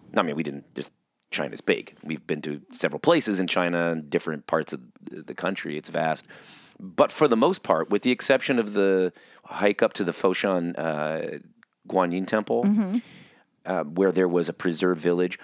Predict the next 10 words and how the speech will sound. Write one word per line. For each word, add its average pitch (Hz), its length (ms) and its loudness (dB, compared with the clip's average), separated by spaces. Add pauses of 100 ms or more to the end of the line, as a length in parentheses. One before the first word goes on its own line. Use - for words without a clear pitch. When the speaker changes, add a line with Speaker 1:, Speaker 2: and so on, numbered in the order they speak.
Speaker 1:
most 123 560 2
of 101 560 2 (160)
the 87 960 -2 (480)
forests 98 800 0
were 85 500 -2
ripped 85 440 0
out 82 360 2 (840)
by 82 140 2
the 80 100 -4
time 82 580 -2